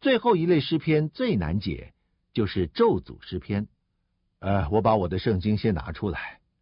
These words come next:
每一次我读到这类诗篇的时候，都会用紫色的笔来画线，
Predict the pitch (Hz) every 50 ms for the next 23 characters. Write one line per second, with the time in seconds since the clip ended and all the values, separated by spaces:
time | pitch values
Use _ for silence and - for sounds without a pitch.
0 | _ _ _ _ _ _ _ _ _ _ - 104 117 131 156 165 - - 185 175
1 | 156 135 127 120 101 - _ _ _ _ _ _ _ _ _ _ _ - 104 110
2 | 113 113 113 104 - 113 113 110 131 123 117 113 110 107 101 - 123 113 107 104
3 | 107 101 101 92 - - 127 120 - 151 165 165 143 110 - - 90 78 73 87
4 | 92 87 85 78 - _ _ _ _ _ _ _ _ _ _ _ _ _ _ _
5 | _ _ _ _ - 117 117 110 127 120 113 113 113 113 110 104 101 95 92 95
6 | - _ _ _ _ _ _ _ _ _ _ _ _ _ - - 73 67 65 67
7 | - 190 202 170 135 117 - - 64 57 - - - 67 80 - - 104 85 76
8 | - - 156 127